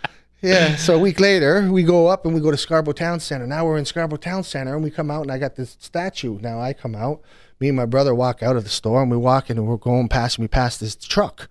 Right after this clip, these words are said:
So I look inside the truck. I said, "Sean, the keys are in the truck." He says, "Grab it, jump in, jump in." I said, "Whom?" And I give him the statue. He goes and brings that to the car. So now we have another guy who's in the store. He always waits for, if anybody comes out after us, he, he,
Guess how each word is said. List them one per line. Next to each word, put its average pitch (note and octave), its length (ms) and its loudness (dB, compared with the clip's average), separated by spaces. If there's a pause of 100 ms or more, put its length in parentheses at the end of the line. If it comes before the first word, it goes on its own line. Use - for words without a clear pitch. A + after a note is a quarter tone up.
(720)
So A2+ 120 -6
I C3 60 2
look D3 180 0
inside A#2+ 300 -4
the G#2+ 60 -10
truck. D#3 240 -6
I A#2+ 40 -12
said, - 140 -10
"Sean, D#3 300 -6
the F#2 80 -12
keys E3+ 300 -10
are A2+ 60 -8
in G2+ 80 -12
the G2+ 60 -16
truck." B2 400 -14
He - 80 -20
says, - 180 -12
"Grab C3 340 -12
it, A#2+ 120 -14
jump C3 200 -8
in, A2+ 120 -8
jump C3 240 -10
in." G#2 260 -12
I A2+ 40 -10
said, G#2+ 180 -8
"Whom?" C3 320 -2
And A2 80 -6
I A2+ 60 -6
give A2+ 200 -2
him A2+ 60 -4
the A2 80 -4
statue. D#3+ 400 -4
He A#2+ 100 -4
goes A#2+ 160 -2
and G#2+ 80 -10
brings A2+ 200 -4
that A2 160 -6
to G2+ 60 -16
the G#2+ 80 -12
car. D#3 360 -4
So - 100 -8
now F3 160 4
we F3 80 4
have D3+ 100 2
another E3+ 300 2
guy B2 180 0
who's A#2+ 200 -2
in C#3 80 -2
the A#2+ 120 -4
store. E3+ 340 0
He D3 180 2
always C3 260 0
waits B2 320 -2
for, - 160 -6
if A2+ 140 -6
anybody A#2+ 400 -4 (280)
comes B2 240 -4
out C3 140 0
after C#3 340 0
us, G#2+ 140 -4
he, A#2+ 160 -4 (160)
he, C#3 180 -2